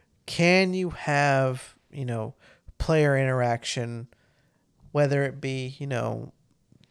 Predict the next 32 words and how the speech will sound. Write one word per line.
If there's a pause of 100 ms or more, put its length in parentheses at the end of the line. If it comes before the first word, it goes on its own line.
(180)
the,
the
vibe
check (220)
that
you're
going
for, (680)
or (560)
can
it
be (140)
a
mechanic, (840)
you
know, (100)
enforced (380)
player
interaction? (600)
You
know, (460)
that's
just
some
things
that
you
have
to
try
and
remember